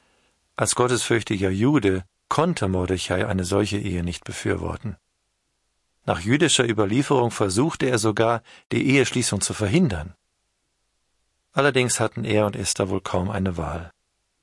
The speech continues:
Schließlich lebten sie als Ausländer in einem Land, das von einem Alleinherrscher im Rang eines Gottes regiert wurde.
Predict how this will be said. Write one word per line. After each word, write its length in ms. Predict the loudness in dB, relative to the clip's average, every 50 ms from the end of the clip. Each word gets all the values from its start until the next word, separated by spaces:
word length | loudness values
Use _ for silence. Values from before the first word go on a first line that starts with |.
| _ _ _ _ _ _ _ _ _ _
Schließlich 440 | -4 0 0 0 2 2 0 0 2
lebten 300 | 2 2 2 2 -2 -4
sie 180 | -2 -2 -4 -4
als 340 | -4 -4 -4 -4 -6 -6 _
Ausländer 800 | 0 2 2 4 2 2 2 0 0 0 0 2 2 2 0 0 -6 -14 -20 -20 -20 -20 _ _
in 140 | -6 -4
einem 280 | -2 0 2 2 2 2
Land, 360 | 2 4 4 4 2 2 0
das 140 | 0 0 0
von 160 | 0 -2 0
einem 240 | 0 0 0 0 0
Alleinherrscher 1040 | 0 -2 -2 0 0 0 0 2 2 2 2 2 2 2 2 2 2 2 2 0 0
im 160 | 2 2 0
Rang 300 | 2 2 2 0 0 -2
eines 380 | -2 -2 -2 -2 -2 -2 -4 -2
Gottes 420 | 0 0 0 0 -2 -4 -2 -4
regiert 400 | -4 -6 -4 -6 -6 -6 -6 -6
wurde. 320 | -6 -6 -6 -8 -12 -14